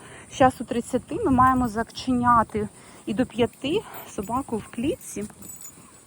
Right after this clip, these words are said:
зачиняти, а, для денного сна. Я кажу, що навіть у собаки є денний сон, у мене немає, а у собаки є. Так цікаво.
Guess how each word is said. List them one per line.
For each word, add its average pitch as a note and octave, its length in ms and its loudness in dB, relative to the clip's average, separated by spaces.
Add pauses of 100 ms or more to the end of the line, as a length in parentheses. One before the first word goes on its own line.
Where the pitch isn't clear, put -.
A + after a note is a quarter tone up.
(160)
зачиняти, A#3 1080 0 (880)
а, G3+ 520 0 (340)
для G#3 180 0
денного A#3+ 440 4
сна. G#3 260 -2
Я G3 60 0
кажу, A#3+ 200 -2
що A#3+ 140 -2
навіть C#4+ 280 4
у B3+ 40 -4
собаки G3 460 2
є G3+ 160 0
денний G#3 360 4
сон, D#4 280 0 (120)
у A3+ 60 4
мене A3+ 240 6
немає, B3+ 400 6
а D4 40 0
у - 40 -4
собаки A#3+ 420 -6
є. F3+ 220 -4 (760)
Так G#3+ 180 -8
цікаво. A#3+ 520 -6